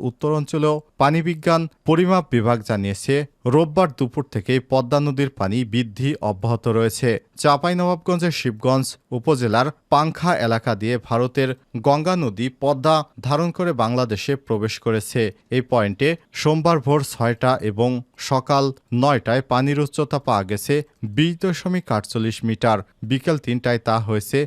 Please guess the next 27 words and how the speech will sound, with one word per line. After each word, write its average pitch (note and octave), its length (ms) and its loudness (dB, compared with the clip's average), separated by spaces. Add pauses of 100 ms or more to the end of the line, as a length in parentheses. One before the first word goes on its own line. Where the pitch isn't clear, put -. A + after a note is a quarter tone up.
(240)
বিশ D3 280 0
দশমিক E3+ 520 -2
পঞ্চাশ A#2 440 0
মিটার। A2 340 0 (220)
পাংখায় D#3+ 440 2
পদ্মার C#3+ 380 2
পানির D3+ 320 -2
বিপদ A2+ 380 -2
সীমা G#2+ 340 -2 (280)
বাইশ C3+ 320 4
দশমিক A2 440 -2 (100)
পাঁচ G#2+ 240 0
মিটার, A#2 360 2 (200)
সেই D#3+ 300 2
হিসেবে F3+ 360 2
এখনও G#2 440 0 (280)
বিপদ D3 380 0
সীমার E3+ 320 0
নিচ A2+ 280 0
দিয়ে B2 180 0
প্রবাহিত A#2 540 0
হচ্ছে G2+ 320 -2 (160)
পদ্মার G#2 360 0
পানি। A2+ 280 0 (180)
অন্যদিকে A2+ 480 -2
রাজশাহী A2 440 0
নগরের G#2+ 400 0